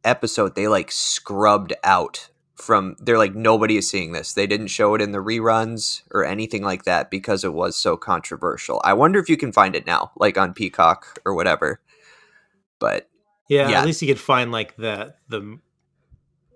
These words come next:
Speaker 2: the actual ripping up of it on YouTube.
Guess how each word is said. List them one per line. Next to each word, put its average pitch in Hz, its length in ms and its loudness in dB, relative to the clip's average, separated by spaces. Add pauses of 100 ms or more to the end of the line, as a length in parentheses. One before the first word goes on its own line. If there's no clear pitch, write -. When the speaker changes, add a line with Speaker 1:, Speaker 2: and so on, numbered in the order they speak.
Speaker 2:
the 127 120 0
actual 123 380 -2
ripping 110 420 -6
up 95 260 -10
of 95 180 -10
it 98 100 -12
on 95 280 -12
YouTube. 95 600 -16